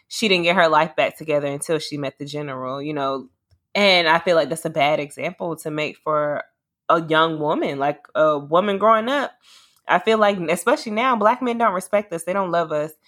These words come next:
you know, whatever. Um, and I'm not gonna say all black men,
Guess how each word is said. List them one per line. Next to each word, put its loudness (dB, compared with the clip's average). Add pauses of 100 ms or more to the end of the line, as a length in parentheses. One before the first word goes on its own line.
(360)
you -4
know, 2
whatever. 0
Um, 0 (760)
and 0
I'm 4
not 4
gonna 2
say 4
all 6
black 0
men, -6